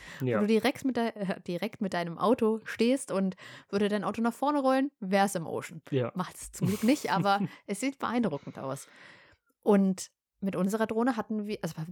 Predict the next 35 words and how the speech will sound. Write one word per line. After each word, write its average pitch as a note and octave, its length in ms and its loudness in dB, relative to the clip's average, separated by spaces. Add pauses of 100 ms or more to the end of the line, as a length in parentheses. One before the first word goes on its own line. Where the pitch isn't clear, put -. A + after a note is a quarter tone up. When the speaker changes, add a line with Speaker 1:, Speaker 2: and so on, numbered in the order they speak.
Speaker 2:
wirklich E3+ 300 0
sehr, D3+ 180 0
sehr - 160 -8
windig, D#3 360 -2 (320)
hatten G#3+ 340 -2
wir G#3+ 120 0
kaum F3+ 280 0
Probleme. G#3+ 600 0 (100)
Speaker 1:
Ja. A2+ 260 0
Speaker 2:
Also F#3 160 -4
wir F3+ 80 -2
konnten G3 300 -2
da F3+ 100 0
gut C4 320 2 (320)
Fotos A#3+ 380 0
machen, G#3 320 -2
sogar E3+ 440 0
filmen A#3+ 420 2
konnten A3+ 360 -2
wir. G#3+ 220 2
Speaker 1:
Mhm. C#3 260 0 (320)
Speaker 2:
Und F#3 240 0
da F3+ 100 2
waren F#3+ 220 0
welche G#3+ 240 0
mit F3 180 -4
einer D#3+ 120 -4
Mini G3+ 340 0 (440)
Speaker 1:
Mhm. A#2+ 200 -2
Speaker 2:
und F#3 100 -2
die G3 80 2
Mini G#3+ 240 4
wurde G3 140 2
immer G#3+ 180 0
abgetrieben. D#3 600 -6